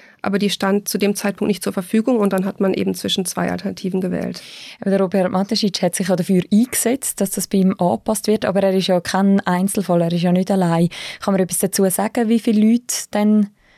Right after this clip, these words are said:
Speaker 2: davon betroffen sind, dass man quasi ihre Namen falsch in die Pässe hineingeschrieben hat?
Speaker 1: Ja, das ist wahnsinnig schwer zu sagen, weil natürlich nirgendwo gezählt wird, wie viele Menschen osteuropäischer Herkunft mit Namen, die Sonderzeichen beinhalten, sich einbürgern lassen.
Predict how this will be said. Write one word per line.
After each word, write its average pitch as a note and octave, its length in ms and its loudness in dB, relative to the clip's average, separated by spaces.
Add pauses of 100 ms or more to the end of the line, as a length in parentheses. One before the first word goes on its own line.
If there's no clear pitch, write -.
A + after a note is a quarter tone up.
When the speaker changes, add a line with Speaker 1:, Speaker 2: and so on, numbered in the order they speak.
(180)
Speaker 2:
davon G3 240 0
betroffen G3+ 460 0
sind, G#3 340 0
dass G3 160 0
man F#3+ 260 2
quasi F#3 380 -2
ihre F#3 380 0
Namen F#3 320 2
falsch F3+ 360 -2
in G#3+ 60 -4
die - 60 -8
Pässe F#3 240 -4
hineingeschrieben G3 480 0
hat? - 340 -8 (560)
Speaker 1:
Ja, G3 200 2
das G#3 140 -2
ist A3+ 180 -2
wahnsinnig G#3 380 0
schwer G#3 200 -4
zu G#3 120 -6
sagen, G3 320 0
weil G3+ 100 0
natürlich G3+ 380 -4
nirgendwo G#3+ 360 0
gezählt G3+ 560 -2
wird, F#3+ 180 -2
wie G3+ 140 0
viele G3+ 520 0
Menschen G3+ 800 2
osteuropäischer G3+ 560 -2
Herkunft G3+ 840 -2
mit G3 360 -2
Namen, F#3+ 340 2
die G3 80 -2
Sonderzeichen G3 640 -2
beinhalten, F#3+ 480 0
sich F3+ 220 -6
einbürgern G#3+ 400 0
lassen. G3+ 360 -2